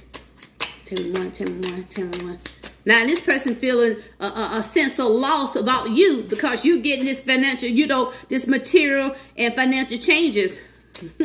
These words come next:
This person is making a decision about you. Could be a Libra,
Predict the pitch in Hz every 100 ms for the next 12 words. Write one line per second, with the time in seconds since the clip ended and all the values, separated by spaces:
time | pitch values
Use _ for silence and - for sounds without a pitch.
0 | 294 - - - _ - - - - -
1 | - - - - _ _ _ _ _ _
2 | _ - - - - - - - - -
3 | - - - 220 - 294 349 294 285 302
4 | 320 277 277 - 262 277 285 - 330 381
5 | 302 233 196 214 185 180 - - _ -
6 | - _ _ - 240 262 226 208 226 277
7 | 294 320 339